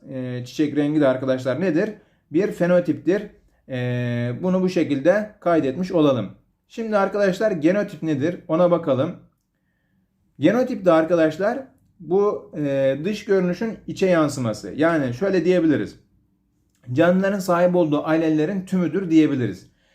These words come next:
Yani saf döl mü, melez mi olduklarını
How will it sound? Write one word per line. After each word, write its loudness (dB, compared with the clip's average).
Yani 0
saf 0
döl 4
mü, -4
melez 0
mi -4
olduklarını 0